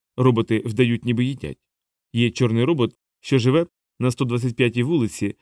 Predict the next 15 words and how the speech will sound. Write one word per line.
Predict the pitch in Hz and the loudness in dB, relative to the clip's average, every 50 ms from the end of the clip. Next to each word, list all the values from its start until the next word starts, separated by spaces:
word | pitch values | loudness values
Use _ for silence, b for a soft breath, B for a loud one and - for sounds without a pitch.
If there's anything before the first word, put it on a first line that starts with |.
| _ _ | _ _
та | - 120 | -2 0
водить | 127 151 175 143 113 127 | 2 2 2 2 2 0
рожевий | 123 127 113 131 123 117 123 | 0 0 0 0 0 -2 -2
каділак. | - 131 123 127 127 95 73 64 - _ _ _ _ _ _ _ _ _ _ _ _ _ _ _ _ _ _ _ - | -4 -4 -2 -2 -2 -4 -4 -8 -14 _ _ _ _ _ _ _ _ _ _ _ _ _ _ _ _ _ _ _ -4
Є | 156 185 214 | 0 2 2
роботи-євреї, | 196 180 143 127 123 110 131 123 123 120 156 165 143 120 | 4 4 2 2 2 2 2 2 2 2 2 2 0 0
вправні | - - 123 120 120 117 120 120 120 | 0 0 0 0 0 2 0 0 0
в | 113 120 | 0 0
екзегезі. | 117 117 123 139 127 123 110 101 82 92 98 - _ _ _ _ _ _ - | 0 0 -2 -2 -2 0 -2 -2 -2 -6 -10 -12 _ _ _ _ _ _ -2
Їхні | 123 131 127 113 - 127 | 2 2 2 2 2 0
механічні | 123 123 120 - 123 123 120 113 - 120 107 | 0 0 0 0 0 0 -2 -2 -2 -4 -2
частини | 123 120 - - - 170 147 120 | -2 -2 -2 -2 -2 0 0 0
скрапують | - - - 131 127 120 - 123 117 - | -2 -2 -2 -2 -2 -2 -2 -2 -4 -2
курячим | - 127 123 123 117 - 135 131 | -2 0 0 0 0 0 0 0
жиром. | 123 104 101 98 98 98 95 98 117 | 0 -2 -4 -4 -6 -8 -10 -12 -16